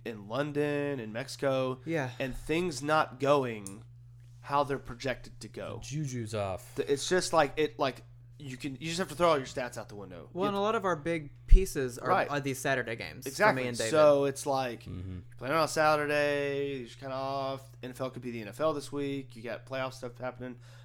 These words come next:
Speaker 1: I don't know. It just seems like there's a lot of extra external ingredients
Speaker 3: Mm-hmm.
Speaker 1: that could cause funny things to happen.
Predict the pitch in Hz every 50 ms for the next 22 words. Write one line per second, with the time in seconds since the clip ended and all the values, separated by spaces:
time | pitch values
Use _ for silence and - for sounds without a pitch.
0 | - - - - 170 185 165 127 - - - - 139 143 165 - - - 185 190
1 | 185 185 180 180 165 135 135 139 131 131 135 139 131 120 120 139 139 135 - -
2 | - 143 147 143 131 127 - - - 139 135 127 127 127 123 120 107 - - -
3 | - 123 127 127 127 120 120 123 127 131 131 127 120 117 110 101 - - - -
4 | 92 90 87 92 92 92 - - - - - - - - 127 113 - - - 135
5 | 120 - - 127 123 123 120 120 117 117 117 113 117 - - - - - - -
6 | - - - - - - - - - - - - 127 120 113 113 - 120 113 107
7 | - - 95 85 64 - - - -